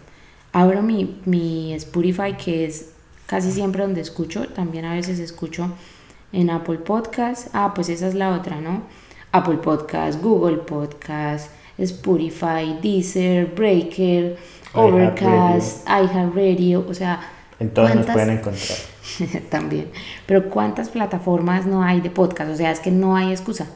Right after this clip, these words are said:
Speaker 1: Y son gratis, ¿sí? Entonces, mira, yo ingreso a mi podcast y me sale <laughs> Headspace,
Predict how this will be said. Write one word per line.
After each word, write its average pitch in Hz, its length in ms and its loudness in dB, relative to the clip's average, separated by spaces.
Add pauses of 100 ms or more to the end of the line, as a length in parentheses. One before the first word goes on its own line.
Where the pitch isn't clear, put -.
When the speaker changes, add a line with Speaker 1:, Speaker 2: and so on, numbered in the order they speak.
(1000)
Speaker 1:
Y 208 120 2
son 185 340 2
gratis, - 680 -2 (320)
¿sí? 214 300 -2
Entonces, 185 480 0
mira, 147 220 0 (280)
yo 180 160 4
ingreso 208 580 2 (140)
a 185 100 -2
mi 170 180 2 (920)
podcast 196 760 0 (840)
y 196 120 0
me 175 160 4
sale 151 340 2 (560)
<laughs> - 540 -20
Headspace, 170 720 -2